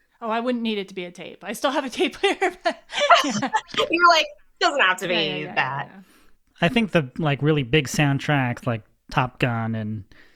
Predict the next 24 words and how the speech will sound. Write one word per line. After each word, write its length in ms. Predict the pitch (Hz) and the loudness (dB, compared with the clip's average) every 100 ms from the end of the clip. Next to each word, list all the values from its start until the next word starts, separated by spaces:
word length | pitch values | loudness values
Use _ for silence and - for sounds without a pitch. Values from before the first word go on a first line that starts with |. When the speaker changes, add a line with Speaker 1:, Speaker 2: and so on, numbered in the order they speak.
| _ - - _ - | _ -20 -20 _ -4
Speaker 3:
and, 240 | 123 117 | -4 -2
uh, 160 | 117 110 | -4 -2
Flashdance, 720 | - 147 123 - 127 117 - | 0 0 0 -2 -2 -4 -4
Purple 320 | - 139 131 | -4 -2 -2
Rain, 200 | 131 131 | -2 -2
like, 160 | 120 107 | -4 -4
those 260 | 131 143 | -4 0
are, 140 | 170 170 | 0 2
like, 240 | 165 156 | 0 -4
still 320 | - 180 170 | -2 2 2
very 320 | 156 160 165 170 | 2 0 0 0
easy 320 | 170 156 160 | -2 0 0
to 80 | 151 | 0
find, 500 | 165 160 156 156 160 | 2 2 2 0 0
you 80 | |
know, 80 | 156 | 0
'cause 160 | 139 123 | -2 -4
they 80 | 117 | -4
sold 400 | - 123 131 127 | -4 -2 -2 -2
so 180 | 151 | 0
many 180 | 143 139 | 2 2
millions 300 | 143 147 147 | 2 0 0
of 80 | 131 | -4
copies. 640 | - 143 135 147 143 127 | -2 0 0 0 0 -4